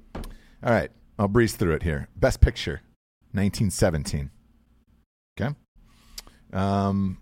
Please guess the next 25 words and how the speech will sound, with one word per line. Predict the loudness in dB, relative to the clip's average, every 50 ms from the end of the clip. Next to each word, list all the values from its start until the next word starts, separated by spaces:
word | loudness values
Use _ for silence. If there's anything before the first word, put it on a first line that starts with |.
| -16 -20 -20 -20 -12 2
Best | 4 4 4 4 4
Director | 6 8 8 8 6 4 2 0 0 0 -4 -10 -10 -8
is | -4 -2
gonna | 0 2 2
be | 0
Sam | 0 0 0 2 2 4 4 2 0
M-, | 0 2
Mendes | 2 2 2 2 2 0 0 -2 -4 -10 -12 -16 _ _ _ _ _ _ _ _ _ _ -20 -20 -12 -10
of | -8 -4 -2
nineteen | -2 -2 -2 -4 -6 -8 -4
seventeen. | -4 -4 -4 -4 -6 -8 -10 -10 -12 -12 -14 _ _ _ _ _ _ _ _ _ _ -20 -20 -20 _ _ _ _ -20 -20 -20 _ _
Best | -2 0 0 0 0
Actor | 0 0 0 0 -4 -4 -4 -2
is | -2 -2
gonna | 0 0 0
be | 0 2
Joaquin | 2 2 0 0 0 -2 -2 -2 -2
Phoenix. | -4 -6 -6 -4 -4 -6 -8 -10 -12 -10 -10 -12 -12 -14 -14 -16 -18 -20 -20 _ _ -20 -20 _ _ _ _ _ -20 -20 -20 -20 -20 _ _ _ _ -20 -20 -20 -20 _ _ _ _ _
Best | -4 -2 -2 -2 -2 -2
Actress | 0 0 0 -2 -6 -8 -6 -6 -8 -8 -6
is | -4 -2
gonna | 0 0 2
be | 2 2
Renee | 2 2 2 2 2 2 0
Zellweger. | 0 0 0 0 2 2 0 -2 -2 -4 -6